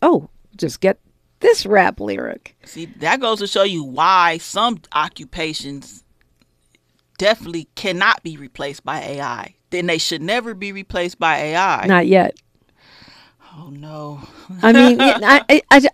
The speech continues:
Speaker 1: I don't know that for sure, but I just, I, I used to feel confident about it. Now
Speaker 2: Yeah.
Speaker 1: I say not yet because they keep innovating and they keep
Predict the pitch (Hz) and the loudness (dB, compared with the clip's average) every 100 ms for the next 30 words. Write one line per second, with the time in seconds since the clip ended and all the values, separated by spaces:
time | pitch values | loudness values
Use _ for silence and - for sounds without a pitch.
0 | - 262 262 226 226 233 277 311 311 294 | 6 6 6 6 8 8 8 6 4 2
1 | 311 - 320 277 247 214 247 - - - | -4 -4 0 2 2 0 -6 -6 -10 -12
2 | - - - 233 339 - 285 - 240 214 | -20 2 4 6 4 2 -4 2 2 2
3 | - 233 233 247 247 240 240 233 240 - | -2 -2 0 2 2 4 4 6 4 0
4 | 208 233 269 269 226 226 - 220 208 185 | 0 2 2 2 0 0 -2 -2 0 0
5 | 208 220 - 196 202 185 202 - - 285 | 2 2 0 -2 -4 0 -2 -2 -2 -2
6 | - - 233 220 175 175 175 - - - | -2 -2 0 2 2 2 0 -6 -20 -20
7 | _ _ - 208 196 - - 262 | _ _ 0 2 2 2 0 0